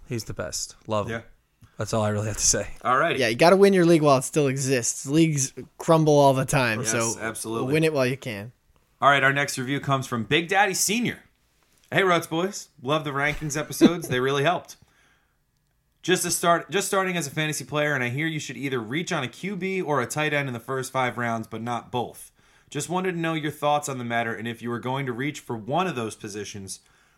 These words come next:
Speaker 2: which would it be?" I don't know where you heard that from, Big Daddy Senior, but, uh, I see no problem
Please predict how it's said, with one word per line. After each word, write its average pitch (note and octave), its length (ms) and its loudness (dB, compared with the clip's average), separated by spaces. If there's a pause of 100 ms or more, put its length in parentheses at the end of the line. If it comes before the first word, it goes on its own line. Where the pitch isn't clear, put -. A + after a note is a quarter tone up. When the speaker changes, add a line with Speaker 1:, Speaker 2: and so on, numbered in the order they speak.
(100)
Speaker 2:
which D3 300 -4
would C#3 120 -2
it - 160 -6
be?" G2+ 280 -6 (920)
I F#3+ 40 2
don't D#4 100 -2
know D4+ 80 -2
where A#3 120 -2
you G3 120 -2
heard E3 260 -4
that A2+ 240 -4
from, E2 280 -16 (600)
Big B2 160 -4
Daddy G#2+ 260 -4
Senior, G2+ 520 -12 (260)
but, A#2 300 -4
uh, G#2+ 340 -4
I D#3 160 4
see F#3 260 -4
no E3 240 -4
problem C#3+ 540 0